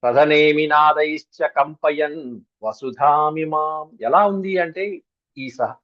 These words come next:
నకులుడు వస్తున్నటువంటి సైన్యంతో ఈ రథచక్రాలతో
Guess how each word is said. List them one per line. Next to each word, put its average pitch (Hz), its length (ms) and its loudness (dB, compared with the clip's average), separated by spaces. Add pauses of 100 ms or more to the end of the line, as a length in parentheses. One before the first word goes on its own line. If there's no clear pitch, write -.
నకులుడు 175 340 -4
వస్తున్నటువంటి 170 920 -6 (440)
సైన్యంతో 156 800 -2 (580)
ఈ 143 100 -4
రథచక్రాలతో 151 1000 0